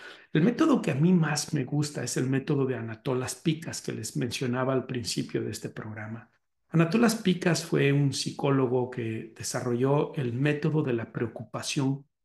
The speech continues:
eh, compartida, se llama. Un método extraordinario, precioso, en donde a través de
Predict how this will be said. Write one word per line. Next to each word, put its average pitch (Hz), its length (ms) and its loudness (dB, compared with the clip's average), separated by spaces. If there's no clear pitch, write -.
eh, 120 460 -2
compartida, 113 840 -6
se - 180 -8
llama. 120 440 -4
Un 160 60 6
método 214 300 6
extraordinario, 123 1000 0
precioso, 165 800 2
en 127 140 -2
donde 135 220 0
a 135 60 -4
través 190 400 2
de 208 300 4